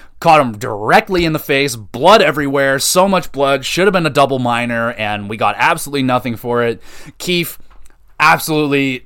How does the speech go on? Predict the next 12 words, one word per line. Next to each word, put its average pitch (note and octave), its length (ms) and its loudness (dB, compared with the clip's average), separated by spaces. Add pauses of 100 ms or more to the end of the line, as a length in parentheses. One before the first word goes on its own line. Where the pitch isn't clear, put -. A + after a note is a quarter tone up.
eleven D#3 540 2
out D3+ 140 2
of C#3 80 -4
ten C3 220 -2
pissed B2+ 300 -6
off. G#2+ 340 -2
It A#2 100 -6
was A2 120 -8
so D3 260 0
freaking A#2+ 360 -6
funny. G2+ 420 -8 (800)
Um, F#2 560 -6